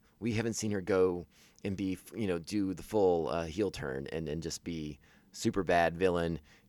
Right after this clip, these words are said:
killing innocents, blah, blah, blah. All the, all the, you know, the kind of the cliche things. I sort of like following this character who believes in what they're doing for the betterment of the galaxy, right? For the betterment of the Empire.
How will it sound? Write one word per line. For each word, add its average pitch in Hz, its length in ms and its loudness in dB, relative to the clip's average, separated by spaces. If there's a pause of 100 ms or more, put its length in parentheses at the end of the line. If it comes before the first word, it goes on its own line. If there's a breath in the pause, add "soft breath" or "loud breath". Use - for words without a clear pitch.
killing 95 320 4
innocents, 90 480 -2
blah, 78 280 -2
blah, 78 180 -2
blah. 85 260 2
All 85 160 -2
the, 85 120 -2
all 78 140 -2
the, 80 220 -6 (160)
you 98 100 -4
know, 87 80 -4
the 76 80 -8
kind 80 200 -6
of 76 80 -8
the 82 80 -14
cliche 82 420 -6
things. 85 460 -2 (300 loud breath)
I 101 60 -8
sort 135 200 0
of 104 120 -6
like 107 400 2 (240)
following 107 320 0
this 92 120 -6
character 98 460 0
who 90 400 -4 (440 soft breath)
believes 127 340 0
in 139 80 0
what 123 160 -2
they're 104 160 -2
doing 95 520 -2 (420 soft breath)
for 113 100 0
the 98 80 0
betterment 104 460 2 (100)
of 98 160 2
the 82 80 -2
galaxy, 71 600 -6
right? 85 340 -4
For - 80 -14
the 82 80 -4
betterment 92 440 0
of 78 160 -8
the 78 140 -4
Empire. 62 520 -6